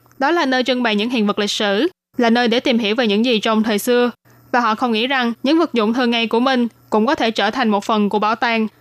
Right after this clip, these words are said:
có thể mang ra trưng bày và giới thiệu cho mọi người cùng biết về câu chuyện của riêng mình. Bởi vì lý do đó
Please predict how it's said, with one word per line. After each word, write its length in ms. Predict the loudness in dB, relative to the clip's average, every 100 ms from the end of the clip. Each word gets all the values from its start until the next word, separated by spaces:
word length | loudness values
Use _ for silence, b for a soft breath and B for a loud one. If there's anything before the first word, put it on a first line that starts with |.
| _
có 120 | -2 0
thể 160 | 0
mang 200 | 0 0
ra 140 | -2 -2
trưng 200 | -2 0
bày 240 | 0 -2 0
và 80 | 0
giới 160 | 2
thiệu 180 | 0 0
cho 160 | 0 0
mọi 160 | 2
người 160 | 2 0
cùng 200 | 0 0
biết 300 | 0 -2 -4 -2
về 120 | 0
câu 160 | 0 0
chuyện 240 | 0 2
của 120 | 2
riêng 220 | 2 2
mình. 200 | 4 4 2 _ _ _ B B 0
Bởi 120 | 2
vì 120 | 4
lý 160 | 2 2
do 180 | 0 0
đó 280 | 0 0